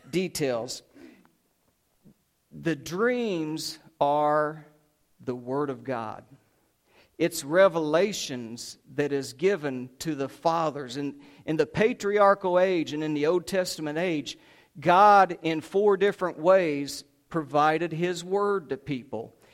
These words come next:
He did it in dreams, in visions, in trances,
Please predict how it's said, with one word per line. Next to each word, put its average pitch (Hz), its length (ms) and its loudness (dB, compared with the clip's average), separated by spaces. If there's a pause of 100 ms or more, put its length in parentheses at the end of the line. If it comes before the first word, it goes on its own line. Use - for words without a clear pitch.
(120)
He 170 180 -2
did 180 200 2
it 180 100 0
in 165 240 -2
dreams, 151 840 -8 (280)
in 135 240 -4
visions, 131 800 -4 (420)
in 139 240 -4
trances, 190 960 -8